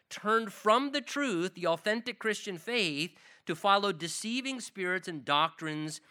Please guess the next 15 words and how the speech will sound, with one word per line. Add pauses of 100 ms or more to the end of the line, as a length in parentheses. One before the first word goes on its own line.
(300)
of
demons.
And
he
says,
"This
will
be
a
characterizing
mark
of
the
latter
days.